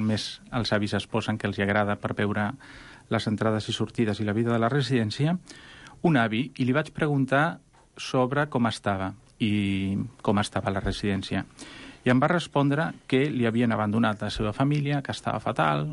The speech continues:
i que allò era, doncs, un avorriment i que allò era un desastre. Al costat seu hi havia un altre avi i li vaig preguntar la mateixa pregunta: "Com està aquí a la residència?" Bueno, em va dir que també tenia un sentiment una mica, doncs, d'abandonament per part de la seva família,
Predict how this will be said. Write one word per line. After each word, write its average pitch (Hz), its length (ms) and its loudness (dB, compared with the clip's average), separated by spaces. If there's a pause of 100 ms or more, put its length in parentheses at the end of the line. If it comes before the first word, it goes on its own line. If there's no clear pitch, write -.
(160)
i 135 100 0
que 117 140 0
allò 104 180 0
era, 110 300 0 (160)
doncs, 113 180 -4
un 107 80 4
avorriment 104 480 2
i 127 160 -2
que 107 160 -2
allò 98 140 -4
era 92 100 -2
un 98 80 0
desastre. - 560 -6 (880)
Al 127 160 0
costat 151 400 0
seu 147 240 2
hi 156 60 2
havia 127 160 4
un 127 100 4
altre 120 240 2
avi 117 220 0 (180)
i 123 80 2
li 117 80 4
vaig 117 240 0
preguntar 113 460 0
la 120 100 2
mateixa 107 340 -4
pregunta: 117 540 -2
"Com 135 220 2
està 135 260 0
aquí 113 240 0
a 101 60 -4
la 98 100 -4
residència?" 104 640 -6 (720)
Bueno, 247 220 6 (380)
em 131 120 2
va 139 120 4
dir 175 180 0 (100)
que 123 140 -2
també 107 260 0
tenia 110 240 -2
un 107 80 0
sentiment 107 460 0
una 104 140 2
mica, 101 420 0 (160)
doncs, 101 180 0
d'abandonament 101 640 0
per 104 160 -2
part 95 200 -2
de 98 100 0
la - 80 0
seva 107 180 2
família, 165 500 2